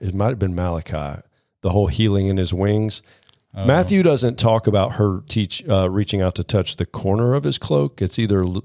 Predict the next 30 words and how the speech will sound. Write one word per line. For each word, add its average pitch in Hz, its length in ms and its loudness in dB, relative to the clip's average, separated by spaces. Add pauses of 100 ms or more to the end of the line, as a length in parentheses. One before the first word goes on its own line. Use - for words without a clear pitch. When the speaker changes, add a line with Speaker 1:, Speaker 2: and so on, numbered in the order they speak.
Speaker 1:
Mark 95 300 0
or 90 80 0
Luke. 104 300 0
And 98 80 -2
when 139 160 2
we 123 80 2
get 120 180 0
to - 100 0
it, 104 40 4
Speaker 2:
Yeah. 101 200 4
Speaker 1:
we'll 101 160 2
dig 101 200 -2
into 104 240 -4
that 101 160 -2
a 95 80 -4
little 98 200 -4
Speaker 2:
Or 120 60 4
Speaker 1:
bit 120 80 2
Speaker 2:
the 113 80 2
Speaker 1:
more. 110 140 0
Speaker 2:
f-, 120 160 -8
sometimes 147 480 0
it's - 320 -4
translated 120 560 2
as 101 180 0
the 110 140 -6
fringes 117 800 0
of 117 100 0
Jesus's 117 480 0
cloak. 120 540 0